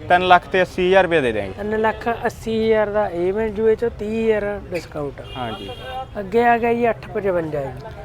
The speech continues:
Speaker 1: ਇਹ
Speaker 2: ਡਾਊਨ ਮਾਡਲ ਆ ਗਿਆ ਨਾ ਜੀ?
Speaker 1: ਹਾਂ, ਇਹ ਦੋ ਹਜ਼ਾਰ ਪੰਜ ਮਾਡਲ ਆ ਵੀਰੇ।
Speaker 2: ਪੰਜ
Speaker 1: ਇਹ ਵੀ
Speaker 2: ਮਾਡਲ ਆ।
Speaker 1: ਪੰਜ ਮਾਡਲ ਦੇ ਹਿਸਾਬ ਨਾਲ ਟਰੈਕਟਰ ਬਹੁਤ ਜ਼ਿਆਦਾ ਸਾਫ਼ ਪਿਆ ਹੈਗਾ।
Speaker 2: ਠੀਕ ਹੈ
Speaker 1: ਪੰਜ
Speaker 2: ਜੀ।
Speaker 1: ਮਾਡਲ ਚ ਇੰਨਾ ਸਾਫ਼ ਟਰੈਕਟਰ ਆਮ ਤੌਰ ਤੇ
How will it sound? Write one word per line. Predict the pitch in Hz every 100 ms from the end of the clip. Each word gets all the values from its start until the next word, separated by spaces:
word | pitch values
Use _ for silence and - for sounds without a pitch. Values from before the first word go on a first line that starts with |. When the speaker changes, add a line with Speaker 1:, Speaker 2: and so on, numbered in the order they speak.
| - - - - -
Speaker 1:
ਇਹ | -
Speaker 2:
ਡਾਊਨ | 233 240
ਮਾਡਲ | 240 226 214
ਆ | 208
ਗਿਆ | 190 185
ਨਾ | 208
ਜੀ? | 208 190 - - 160
Speaker 1:
ਹਾਂ, | 139 123 113 113
ਇਹ | 76 170
ਦੋ | 165 175 175
ਹਜ਼ਾਰ | 180 185
ਪੰਜ | 185 170 165
ਮਾਡਲ | 165 147 139
ਆ | 143
ਵੀਰੇ। | 156 170 -
Speaker 2:
ਪੰਜ | - 233 226
Speaker 1:
ਇਹ | 247
ਵੀ |
Speaker 2:
ਮਾਡਲ | 233 214 190
ਆ। | 185
Speaker 1:
ਪੰਜ | 185 180
ਮਾਡਲ | 165 165 165 175
ਦੇ | 180
ਹਿਸਾਬ | 175 196 185
ਨਾਲ | 170
ਟਰੈਕਟਰ | 170 170
ਬਹੁਤ | 147 143 175
ਜ਼ਿਆਦਾ | 156 147 143
ਸਾਫ਼ | 139 139 135
ਪਿਆ | 135 117
ਹੈਗਾ। | 120 135 -
Speaker 2:
ਠੀਕ | 214 175 180
ਹੈ |
Speaker 1:
ਪੰਜ | 147 147
Speaker 2:
ਜੀ। | 143
Speaker 1:
ਮਾਡਲ | 151 151
ਚ | 151
ਇੰਨਾ | 151 151
ਸਾਫ਼ | 147 151 143
ਟਰੈਕਟਰ | 143 139 147
ਆਮ | 143 143
ਤੌਰ | 143 143
ਤੇ | 135 143 139